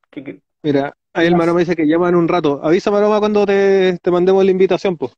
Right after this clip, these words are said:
Speaker 1: Era una
Speaker 2: No,
Speaker 1: semilla,
Speaker 2: no, avisa y la
Speaker 1: weón.
Speaker 2: mandamos. El Guille estuvo un rato acá conversando, o sea, lo-, los mensajes, solo que no cachaba que podía invitar a un,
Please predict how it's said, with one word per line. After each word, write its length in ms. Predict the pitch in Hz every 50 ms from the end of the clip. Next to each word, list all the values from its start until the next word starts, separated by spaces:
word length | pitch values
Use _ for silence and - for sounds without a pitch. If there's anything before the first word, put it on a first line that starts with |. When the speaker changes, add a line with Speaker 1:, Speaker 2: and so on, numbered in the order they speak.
| _ _ - - _ _ _ _ _ _ _ _
Speaker 1:
Era 140 | - 143 156
una 140 | 165 175 175
Speaker 2:
No, 20 |
Speaker 1:
semilla, 340 | 139 147 156 147 127 131 143
Speaker 2:
no, 60 | 143
avisa 260 | 143 139 135 131 160 165
y 80 | 170 170
la 80 | 165
Speaker 1:
weón. 20 | 156
Speaker 2:
mandamos. 400 | 156 151 139 131 120 117 123 - _ _ _ _ _ _ _ _ _ _ _ _ _ _ _ _ _ _ _ _ _ _ - - _ _ _ _ _ _ _ _ _ _ _ _ _ _ _ _ _ _ _ _ _ _
El 180 | - 170 147 139
Guille 220 | 143 196 226 247
estuvo 220 | 233 - - 262 254
un 80 | 254 247
rato 200 | 262 262 247 254
acá 300 | 240 247 254 254 254 247
conversando, 480 | - 240 233 233 226 - - 254 220
o 40 | 190
sea, 280 | - 208 202 202 208 208
lo-, 160 | 208 220 214
los 140 | 202 202 202
mensajes, 540 | 202 196 185 165 - 240 214 190 160 135 -
solo 220 | - - 170 170 170
que 80 | 170
no 100 | 170 175
cachaba 280 | 160 165 - - - 202
que 120 | - - 170
podía 380 | 175 175 180 190 190 190 190 190
invitar 340 | 180 170 165 165 180 180 175
a 220 | 180 175 170 175 170
un, 120 | 170 160